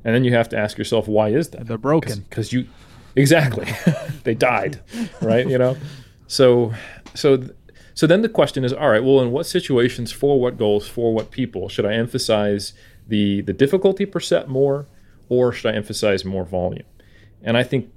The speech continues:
Speaker 1: the answer is that there's a time and a place for both. That's essentially what periodization is, right?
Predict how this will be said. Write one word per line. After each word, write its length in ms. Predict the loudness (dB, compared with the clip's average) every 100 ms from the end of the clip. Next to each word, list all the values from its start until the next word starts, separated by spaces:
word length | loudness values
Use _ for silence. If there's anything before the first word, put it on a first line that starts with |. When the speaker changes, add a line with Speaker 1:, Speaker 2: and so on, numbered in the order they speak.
| -4
Speaker 1:
the 220 | 0 2
answer 300 | 0 2 2
is 140 | 2
that 120 | -2 0
there's 180 | 0
a 40 | 0
time 340 | -8 -4 -2
and 80 | -2
a 40 |
place 280 | -4 -4 -4
for 140 | -6 -2
both. 380 | 0 0 -4
That's 240 | -10 -10 -12
essentially 540 | -12 -6 -4 -2 0 0
what 220 | 0 0
periodization 680 | 0 0 0 0 -2 -8 -14
is, 140 | -12
right? 300 | -8 -6 -6